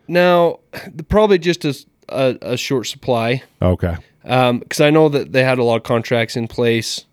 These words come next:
Speaker 1: and they didn't have enough turkeys.
Speaker 2: Right.
Speaker 1: I mean, we raised everything we could raise, but I know that they were short. You couldn't get meat down to the store for a while.
Speaker 2: Okay.
Speaker 1: Um, that's probably what happened. Um, we did have some issues with some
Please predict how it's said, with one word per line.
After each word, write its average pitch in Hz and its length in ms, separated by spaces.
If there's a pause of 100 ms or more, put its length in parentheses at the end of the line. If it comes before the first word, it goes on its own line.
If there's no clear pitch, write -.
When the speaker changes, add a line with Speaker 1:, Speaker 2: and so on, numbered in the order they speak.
(260)
Speaker 1:
and 120 160
they 117 80
didn't 120 240
have 117 180
enough 110 220
turkeys. - 420 (220)
Speaker 2:
Right. 87 300
Speaker 1:
I 117 40
mean, 131 140
we 139 140
raised 131 260
everything 123 280
we 117 100
could 113 160
raise, 117 280
but 113 220 (140)
I 120 120
know 117 240
that 104 100
they 113 100
were 110 120
short. 113 500
You - 100
couldn't 113 260
get 117 120
meat 120 220
down 117 180
to 117 60
the 107 100
store 117 300
for - 180
a 117 60
while. 113 440 (400)
Speaker 2:
Okay. 90 280
Speaker 1:
Um, 104 500 (320)
that's 113 220
probably 104 240
what 107 180
happened. 110 520 (140)
Um, 113 240
we 156 100
did 160 160
have 127 200
some 123 160
issues 117 420
with 110 140
some 113 220